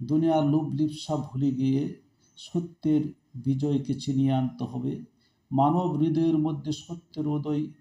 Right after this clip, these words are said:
ঘটাতে হবে, অসত্যকে নাশ করতে হবে, মিথ্যাকে পরাভূত করতে হবে। দুনিয়ার লোভ লিপ্সা থেকে মুক্ত হয়ে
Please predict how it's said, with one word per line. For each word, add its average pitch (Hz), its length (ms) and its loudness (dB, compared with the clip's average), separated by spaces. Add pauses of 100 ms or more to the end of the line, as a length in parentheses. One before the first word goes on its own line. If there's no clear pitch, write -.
(240)
ঘটাতে 135 380 -4
হবে, 131 360 -10 (600)
অসত্যকে 170 720 -6
নাশ 143 300 2 (140)
করতে - 320 -10
হবে, 135 300 -6 (560)
মিথ্যাকে 165 560 -4
পরাভূত 147 500 -2
করতে 143 360 -8
হবে। 139 320 -6 (500)
দুনিয়ার 165 580 2
লোভ 156 280 0
লিপ্সা 165 380 -8
থেকে 151 220 -10
মুক্ত 151 420 -4
হয়ে 143 300 -2